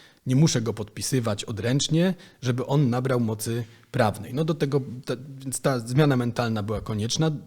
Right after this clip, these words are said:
Konieczne były oczywiście pewne uregulowania prawne, e,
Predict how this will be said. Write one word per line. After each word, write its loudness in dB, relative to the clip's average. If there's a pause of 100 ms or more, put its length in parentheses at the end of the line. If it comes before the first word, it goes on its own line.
Konieczne 2
były -2
oczywiście -6
pewne -2
uregulowania 0
prawne, -2 (360)
e, -6